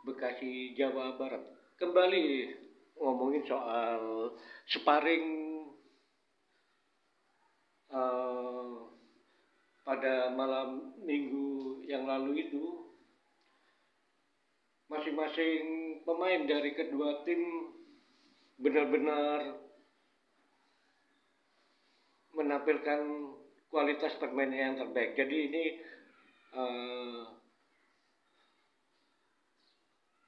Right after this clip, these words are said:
pertandingan persahabatan rasa turnamen. Para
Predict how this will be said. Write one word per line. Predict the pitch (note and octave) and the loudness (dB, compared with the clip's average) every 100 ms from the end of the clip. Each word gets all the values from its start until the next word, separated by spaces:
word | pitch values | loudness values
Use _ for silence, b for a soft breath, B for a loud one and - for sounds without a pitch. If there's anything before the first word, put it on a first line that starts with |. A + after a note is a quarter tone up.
| _ _ | _ _
pertandingan | - D3+ D3 C#3+ C#3+ D#3+ D#3 D3 | -4 0 2 2 2 2 2 0
persahabatan | - E3 C#3+ D3 D3 E3 E3+ - - | -2 2 4 2 2 2 2 -2 -4
rasa | F3 F3 - F#3 F3+ F3 | 0 2 2 0 0 0
turnamen. | F3 E3+ E3 D#3 D3+ E3 C3+ F2 E2 - - B B B B _ b b b b b _ _ | -2 0 0 0 2 4 2 2 -6 -10 -14 B B B B _ b b b b b _ _
Para | C3 | 0